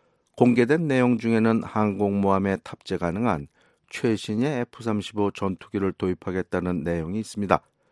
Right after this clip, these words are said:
또 호위함인 이즈모함을 개조해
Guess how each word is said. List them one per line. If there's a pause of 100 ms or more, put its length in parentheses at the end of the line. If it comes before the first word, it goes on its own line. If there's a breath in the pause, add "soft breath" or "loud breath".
(520)
또
호위함인
이즈모함을
개조해